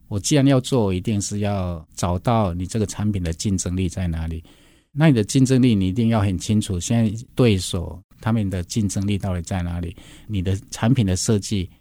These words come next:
到底有没有办法 performance 赢过他，或是你的价格能够做到他的一半。但是这个就是你要相信这件事情是一定做得到的，因为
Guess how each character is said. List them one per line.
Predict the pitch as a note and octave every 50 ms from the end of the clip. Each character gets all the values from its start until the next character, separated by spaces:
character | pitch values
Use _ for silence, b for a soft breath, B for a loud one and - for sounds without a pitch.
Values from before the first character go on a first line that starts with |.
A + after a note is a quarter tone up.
| b _ -
到 | D3+ C#3
底 | A#2+ A2+ G2+
有 | F#2+ F2+
没 | F#2 G#2+ A2+
有 | A2
办 | - - A2+ G#2+
法 | G2 F2 F2 E2+ F#2+ F#2+ - -
performance | - A2 G2 G2 A2+ A#2+ A#2+ A2 F#2 - -
赢 | F#2 F2+ F2 F#2
过 | F#2 G#2 F#2+ F#2
他， | F2 F#2 F2+ F2 F#2 b b b b -
或 | - - A#2+
是 | - - B2+
你 | G#2+ F#2+
的 | F2
价 | E2+ - - - F#2 E2+
格 | - F2+ F2
能 | E2+ F#2+
够 | G2 G2+ G2 F#2+ E2+
做 | - - A#2 A2+
到 | G2 F#2+ F2+
他 | E2 F#2+ F#2+
的 | F#2 F2+ E2+
一 | E2+ E2
半。 | - - F2 E2+ F2+ b b b b b b b b b _ _ _ -
但 | - E3
是 | E3 D#3+ D#3
这 | D#3+ D#3
个 | C#3+ B2
就 | C3+ C#3+
是 | C3 - C#3+ C3+
你 | A#2+ G#2 F#2+ F2 - -
要 | B2 B2+
相 | - - A#2 A2+
信 | A2 B2 A2+
这 | G#2+ A#2
件 | A2+ A2 G#2 G2+
事 | - -
情 | G#2+ F#2+
是 | F2 - G#2+ G2
一 |
定 | F2+ G2 F#2+ F#2
做 | - G2 F2+
得 | E2+ E2 E2
到 | - F#2+ E2+ F2
的， | F2+ E2+ F2
因 | G2 A2
为 | B2+ B2+ A#2+ A2 F#2+ D2+